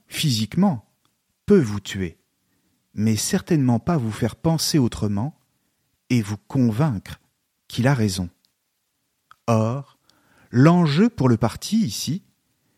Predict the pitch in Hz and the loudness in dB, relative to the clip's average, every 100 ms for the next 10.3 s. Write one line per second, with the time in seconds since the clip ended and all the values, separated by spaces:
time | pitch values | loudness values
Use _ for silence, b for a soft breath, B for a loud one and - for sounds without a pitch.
0 | _ _ 151 156 160 - 220 208 120 113 | _ _ 2 4 2 2 -2 2 0 0
1 | - 202 196 190 170 123 - 110 - 113 | -2 -2 0 2 4 2 0 -4 -2 -4
2 | 143 185 - - _ _ _ _ _ _ | -4 -6 -12 -12 _ _ _ _ _ _
3 | _ 131 180 196 208 180 - 165 - 139 | _ 2 2 2 0 0 -2 -2 0 2
4 | 165 240 160 110 104 139 127 151 143 110 | 4 2 2 0 -2 -4 0 2 2 2
5 | 120 117 117 120 110 123 117 _ _ _ | 2 2 -2 -4 -2 -4 -6 _ _ _
6 | _ - 113 - 110 101 98 - 104 101 | _ -8 -6 -2 -2 0 -2 -2 -4 -2
7 | - 202 123 _ _ _ _ _ _ _ | -2 -2 -4 _ _ _ _ _ _ _
8 | _ _ - 117 127 127 135 143 139 117 | _ _ -2 0 2 2 2 2 0 0
9 | 104 107 117 202 202 165 - 120 - - | -2 -4 0 0 0 -4 -2 -2 -2 -6
10 | 95 101 | -8 -8